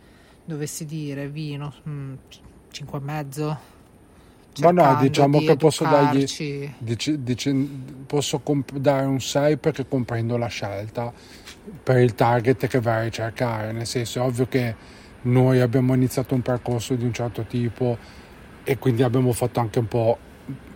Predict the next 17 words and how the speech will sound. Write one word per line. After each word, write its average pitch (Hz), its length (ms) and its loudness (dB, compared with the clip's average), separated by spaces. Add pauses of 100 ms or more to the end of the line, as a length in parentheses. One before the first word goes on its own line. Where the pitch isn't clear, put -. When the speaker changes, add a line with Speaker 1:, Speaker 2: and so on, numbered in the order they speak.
(180)
Speaker 2:
volendo 127 560 6
Speaker 1:
Sì, - 60 -2
Speaker 2:
poi 123 160 2
anche 127 200 0
un 127 80 4
domani 117 420 2
Speaker 1:
sì, 127 40 2
Speaker 2:
voler 123 340 2
Speaker 1:
esercizio. 123 840 -2
Speaker 2:
fare - 500 -6
il, 120 680 4
un 131 200 -2
corso 120 400 -4
da 117 140 -2
sommelier, 117 540 -2
entrambi, 117 720 -2
eccetera, 117 540 -2